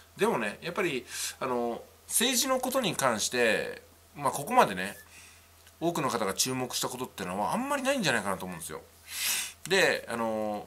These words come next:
本当にね、政治ってのは、全然知らない人とか、それこそ専門用語も知らないし、どんな人がいるのかも知らない、内閣と国会の違いすらわからないっ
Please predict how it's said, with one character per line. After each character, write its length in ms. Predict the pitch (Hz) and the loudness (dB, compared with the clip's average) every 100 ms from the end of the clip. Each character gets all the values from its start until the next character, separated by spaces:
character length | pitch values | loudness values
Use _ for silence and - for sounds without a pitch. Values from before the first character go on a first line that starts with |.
| - | -10
本 220 | 143 214 | -4 -2
当 80 | 247 | -2
に 60 | 247 | 0
ね、 40 | |
政 360 | 202 202 226 208 | 4 6 6 4
治 60 | |
っ 20 | - | 2
て 120 | 202 | 2
の 100 | 113 | 6
は、 280 | 120 98 - - - - - | 6 6 0 -14 -20 -20 -4
全 240 | - 202 214 | 2 4 4
然 160 | 214 | 2
知 140 | - 175 | 4 8
ら 140 | 190 | 8
な 140 | 185 | 8
い 40 | 180 | 4
人 120 | 165 | 0
と 100 | 107 | -2
か、 380 | 113 110 85 - - - - - | 2 4 2 -2 -14 -20 -20 -12
そ 180 | - - | -4 -2
れ 60 | - | 0
こ 100 | 233 | 0
そ 140 | 139 | 2
専 220 | - 165 | 2 2
門 140 | 175 180 | 4 4
用 120 | 160 | 4
語 80 | 101 | 0
も 80 | |
知 120 | 87 101 | -2 0
ら 60 | |
な 140 | 104 98 | 0 0
い 60 | |
し、 280 | - 110 95 | 0 0 2
ど 140 | 160 | 4
ん 80 | 226 | 4
な 80 | 135 | 2
人 180 | - 101 | 0 -4
が 80 | 87 | -4
い 40 | |
る 60 | 95 | -6
の 80 | |
か 80 | 90 | -8
も 80 | 76 | -8
知 120 | - | -8
ら 60 | 90 | -6
な 100 | 85 | -8
い、 60 | 82 - - 127 | -8 -16 -14 2
内 220 | 190 240 | 4 6
閣 220 | 165 - | 4 0
と 80 | 113 | -2
国 160 | 117 | -4
会 180 | 104 147 | 2 2
の 40 | 143 | 4
違 280 | - 147 147 | 2 4 4
い 20 | |
す 100 | 131 | 4
ら 80 | 95 | 2
わ 100 | 95 | 2
か 120 | 120 | 0
ら 60 | 110 | 0
な 100 | |
い 40 | |
っ 20 | 78 | -4